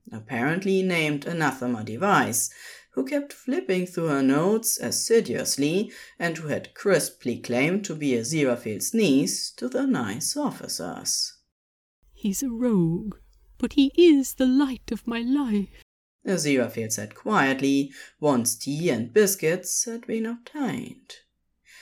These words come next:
Speaker 1: Newton made an awkward patting motion near his hands, but didn't say anything. Aziraphale kept himself focused on his cup, thinking very hard about human things like porcelain and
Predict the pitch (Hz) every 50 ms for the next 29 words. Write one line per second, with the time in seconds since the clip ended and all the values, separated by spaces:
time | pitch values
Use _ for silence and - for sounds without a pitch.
0 | - - _ - 123 135 143 165 208 208 202 - 135 135 147 175 202 214 220 226
1 | 220 208 196 190 190 185 170 165 156 156 - - 123 110 92 - - _ - -
2 | - - 120 117 123 135 131 131 143 151 170 - - 208 214 214 202 175 147 120
3 | 110 127 113 113 - - 190 180 147 135 135 143 135 - - - - - - -
4 | - _ _ - - 233 - - _ - - 240 247 247 247 262 262 - 254 262
5 | 262 285 320 269 - - - - - - - - - - - - - - _ _
6 | _ _ _ _ _ _ _ _ - 113 113 110 123 151 196 214 156 120 120 -
7 | 143 143 143 143 143 - - 147 135 - - 127 123 123 - 107 98 - - -
8 | - 208 196 156 - - 120 131 170 190 - - - 214 220 233 240 247 254 -
9 | - 226 175 139 123 120 - - - - - - - - _ - - - 151 147
10 | 143 120 123 123 113 110 107 110 101 104 127 170 202 294 349 330 - - - 359
11 | 285 196 151 139 127 139 123 131 131 123 117 110 117 110 123 143 170 208 220 190
12 | 110 - - - - 117 131 139 156 180 185 - - 123 120 101 80 - - _
13 | - 214 208 - 196 262 - - 127 135 139 151 175 190 202 220 226 233 233 233
14 | 240